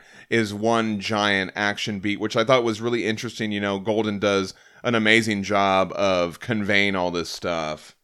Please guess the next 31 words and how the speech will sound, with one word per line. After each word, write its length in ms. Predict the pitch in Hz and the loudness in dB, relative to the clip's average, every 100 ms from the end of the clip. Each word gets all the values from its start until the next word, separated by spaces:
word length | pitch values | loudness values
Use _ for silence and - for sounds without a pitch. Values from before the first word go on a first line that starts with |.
| - | 0
And 320 | 117 113 110 | 4 4 4
I 80 | 123 | 0
like 140 | 123 120 | 0 2
this 180 | 117 120 | -2 -2
moment 260 | 113 113 | -2 0
where 140 | 107 110 | -2 0
Hellboy's 400 | 107 104 101 101 | 0 0 -2 -2
like, 180 | 98 | -4
"Seconds. 760 | - 185 175 127 92 71 69 - _ - - | 0 2 2 0 -4 -6 -12 -16 _ -20 -4
We 140 | 135 | 0
were 200 | 139 131 | 4 4
late 320 | 117 123 151 127 | 6 4 4 4
by 180 | 131 113 | 2 2
seconds." 1040 | - 117 107 - 76 62 62 52 - - _ - | -2 -2 -4 -4 -10 -10 -16 -16 -18 -18 _ 0
They've 260 | 123 117 | 2 4
already 320 | 123 120 113 | 4 4 0
kind 260 | 107 117 104 | 0 -2 0
of 180 | 92 90 | 0 -2
summoned 680 | - 123 113 107 95 90 - _ - - | -2 0 2 0 -2 -4 -10 _ -20 -4
this 280 | 113 107 107 | 0 0 -2
giant 440 | 104 104 101 98 - | -4 0 2 0 -2
out 160 | 104 | -4
of 60 | 92 | -4
the 80 | 90 | -6
ground. 720 | 95 87 85 80 69 69 - _ - | -4 -4 -4 -6 -8 -12 -16 _ -2
And 220 | 127 117 | 4 4
Hellboy 340 | 110 131 127 120 | 6 6 6 2
starts 240 | - 110 | 2 0
attacking 560 | 110 - 120 120 110 104 | -2 2 2 2 -2 2
the 200 | 101 95 | 2 2
Svardovs, 1080 | - - 135 139 139 131 127 127 127 127 | -2 4 6 8 8 6 6 2 -2 -8